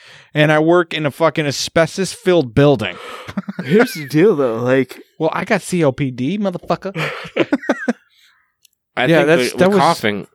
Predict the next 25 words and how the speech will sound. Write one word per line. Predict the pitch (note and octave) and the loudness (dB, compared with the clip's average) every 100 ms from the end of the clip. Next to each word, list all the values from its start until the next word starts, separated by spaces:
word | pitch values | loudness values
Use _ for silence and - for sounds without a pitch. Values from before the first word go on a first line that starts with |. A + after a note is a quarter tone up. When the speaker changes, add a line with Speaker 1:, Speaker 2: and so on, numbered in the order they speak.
| _ | _
Speaker 2:
Yeah, | F2+ B2+ G2+ | -2 2 2
that | G#2 | 2
was | B2+ | 0
stupid | C3+ A#2+ G#2 | -2 -2 -2
as | F#2 | -2
shit. | - C#3 | 0 0
But, | F#2+ | 0
like, | F2+ G2 | -4 -2
coughing, | - B2 B2+ G2 F#2 | 0 2 2 -2 -4
I | D#2+ | -4
mean, | G2+ | -6
if | G2 | -2
you're | C3+ | -2
purposely | B2 - - - B2+ | -2 -2 -4 -2 -2
trying | - A2 | 0 -2
to | G#2+ | -2
cough, | - G#2+ A2 - | 0 0 0 -2
out | G#2+ - | -2 -2
cough | G2+ G#2 | 0 -2
somebody, | - B2+ C3 C#3 _ _ _ | -2 -8 -8 -8 _ _ _
you're | - G#2 | -4 0
gonna | A#2+ | 0
Speaker 1:
Yeah. | F#2+ | 0
Speaker 2:
hurt | A2 | -2
yourself. | D2 - C2+ - | -2 -6 -10 -10